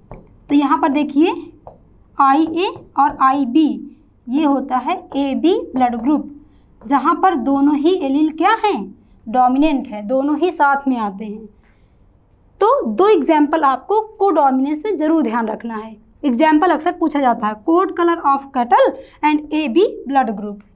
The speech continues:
इसको भी आपको ज़रूर से ध्यान रखना है। तो ये थे मेंडल के law of dominance के कुछ एक्सेप्शन।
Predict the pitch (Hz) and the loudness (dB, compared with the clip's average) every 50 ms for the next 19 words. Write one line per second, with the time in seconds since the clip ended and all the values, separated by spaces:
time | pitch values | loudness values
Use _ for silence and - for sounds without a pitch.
0 | _ - 294 277 - - 359 320 311 302 277 240 226 - - 302 269 220 262 240 | _ -8 -8 -6 -6 -6 -4 -2 0 0 2 0 0 -2 -6 -8 -6 -6 -6 -6
1 | 247 247 247 233 - 359 415 480 - - - _ _ _ - 214 214 247 294 339 | -6 -6 -8 -6 -6 -6 -6 -8 -8 -14 -20 _ _ _ -8 -2 0 0 2 2
2 | 302 285 254 262 254 254 233 202 190 196 202 214 214 - _ _ _ _ _ _ | 2 0 0 -2 -4 -4 -4 -6 -8 -10 -12 -14 -18 -20 _ _ _ _ _ _
3 | _ _ _ _ _ _ _ _ - - 302 - - - 269 254 294 370 427 440 | _ _ _ _ _ _ _ _ -4 -4 -4 -4 -4 -4 0 2 2 2 2 0
4 | - 359 370 349 302 277 254 240 254 254 254 247 - 330 415 - - - _ _ | 0 0 0 2 2 0 0 0 -2 -2 -4 -4 -4 -4 -4 -6 -8 -14 _ _
5 | _ _ - 262 285 320 330 320 294 269 269 277 269 240 247 226 220 226 233 247 | _ _ 0 2 4 4 4 4 4 2 2 0 -2 -4 -6 -4 -4 -4 -4 -2
6 | 269 277 262 254 - 226 214 - 381 427 427 392 - 277 254 254 - 285 269 269 | -2 -4 -4 -6 -8 -6 -2 0 0 0 -2 -4 -8 -8 -10 -4 -2 -2 -2 -2
7 | - - 233 208 208 202 | -2 -4 -4 -4 -6 -8